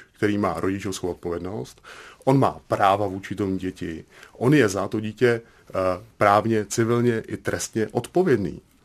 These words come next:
Není to kdokoliv jiný. A v tomto smyslu mě překvapuje, že právě ten etatistický přístup, že by to měl být kdokoliv jiný, kdo bude, eh, dbát na, na t-, zájmy toho dítěte, tak jak navrhujete, vychází právě z vašich úst jakožto pravicového politika, protože toto je veskrze,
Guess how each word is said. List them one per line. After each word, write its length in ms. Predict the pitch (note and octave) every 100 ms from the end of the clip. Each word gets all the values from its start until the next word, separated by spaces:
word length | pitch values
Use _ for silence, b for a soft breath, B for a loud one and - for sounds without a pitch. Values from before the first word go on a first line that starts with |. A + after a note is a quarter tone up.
| -
Není 300 | F#2 G#2+ C#3+
to 180 | C#3+ C#3+
kdokoliv 580 | G#2+ G#2+ A2+ A2+ C3 B2
jiný. 300 | G#2+ F#2 D2 - B B
A 80 | -
v 80 | -
tomto 280 | A2+ G#2+ D#3+
smyslu 440 | C#3 A2+ - C3+
mě 180 | C3 A#2+ - -
překvapuje, 760 | - G2+ - G#2 A2+ G#2+ F#2+ F2
že 140 | F#2+ G#2+
právě 220 | A2 G#2
ten 160 | B2+ A#2+
etatistický 720 | - A#2 A2+ A2 A2+ - C3+
přístup, 420 | C3+ - F#2 A#2+ A2+
že 60 |
by 100 | G#2+
to 120 | G#2+ A2+
měl 200 | A#2 A2+
být 180 | A2
kdokoliv 500 | F#2+ G#2+ G2 B2 A2
jiný, 580 | F#2 F#2 D3 D#3+ F#2+ E2 -
kdo 260 | F#2+ G2+
bude, 340 | F2 G#2 G#2 F#2+ -
eh, 0 | F#2 F2+ F2 F#2+
dbát 520 | F2+ E2 G#2 B2 C3
na, 260 | G#2 F2 D#2+ B B B B -
na 140 | F2+ E2
t-, 120 | -
zájmy 320 | F2+ G2 A2
toho 160 | A2+ C#3+
dítěte, 360 | G2 G#2 F2+ F2
tak 140 | F#2
jak 120 | A#2
navrhujete, 560 | A#2+ G#2+ G#2 F2+ G2 F2
vychází 400 | E2+ G2 G2+ A#2
právě 280 | - G2+ A#2
z 60 |
vašich 320 | G2+ F#2 A#2
úst 240 | G#2+ G2+ -
jakožto 360 | F#2+ G2 -
pravicového 480 | A2+ G#2+ G#2 - A2+
politika, 420 | A#2 C3+ D3 G2+
protože 300 | F#2+ F#2 F#2
toto 220 | G2 F#2+ G#2+
je 100 | G#2
veskrze, 560 | F#2 - A2+ G#2 A2+